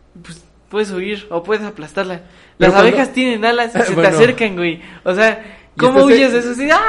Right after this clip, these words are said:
Speaker 1: no!
Speaker 2: y está ese, esa verdad que es como que te decían tus papás, "No vayas a molestar a las abejas porque te van a seguir".
Speaker 1: Exacto.
Speaker 2: Y ahí vas, y huevos, <laughs> cuando te venían siguiendo, ¡ah!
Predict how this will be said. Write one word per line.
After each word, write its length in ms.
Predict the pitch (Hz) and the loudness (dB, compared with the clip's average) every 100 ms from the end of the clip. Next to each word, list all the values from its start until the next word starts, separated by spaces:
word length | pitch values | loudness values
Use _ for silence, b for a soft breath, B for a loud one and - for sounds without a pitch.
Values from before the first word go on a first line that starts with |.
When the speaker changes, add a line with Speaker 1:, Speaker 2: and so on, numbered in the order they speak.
| 427 | 0
Speaker 1:
no! 80 | 415 | 2
Speaker 2:
y 40 | |
está 160 | 359 381 | 2 4
ese, 540 | 440 415 202 185 165 | 6 6 4 2 -4
esa 160 | 165 185 | -2 0
verdad 320 | 151 135 143 | -2 -2 -4
que 80 | 165 | -4
es 100 | 147 | -6
como 200 | 156 143 | -6 -6
que 80 | 131 | -6
te 100 | 127 | -6
decían 180 | 117 135 | -8 -10
tus 120 | 131 | -10
papás, 240 | 127 127 | -8 -8
"No 320 | 143 135 139 160 | -8 -6 -4 -2
vayas 260 | 175 175 | -4 -6
a 40 | 156 | -6
molestar 340 | 127 120 135 | -6 -6 -6
a 60 | 139 | -6
las 180 | 143 143 | -6 -8
abejas 280 | 139 165 | -8 -10
porque 200 | - 123 | -12 -12
te 80 | 113 | -10
van 120 | 113 | -10
a 40 | 113 | -10
seguir". 380 | 127 131 - - - | -10 -10 -12 -20 -16
Speaker 1:
Exacto. 360 | 156 175 185 139 | -12 -6 0 4
Speaker 2:
Y 40 | |
ahí 40 | 147 | 4
vas, 140 | 135 | 2
y 80 | 135 | -6
huevos, 380 | 127 165 165 127 175 | -4 -4 -4 -6 -4
<laughs> 140 | 185 | 0
cuando 240 | 175 151 | 2 0
te 120 | 165 165 | 2 2
venían 300 | 165 165 151 | 2 -2 -4
siguiendo, 240 | 156 147 151 175 | -6 -4 -4 -4
¡ah! 460 | 330 392 427 403 | -6 -6 -6 -8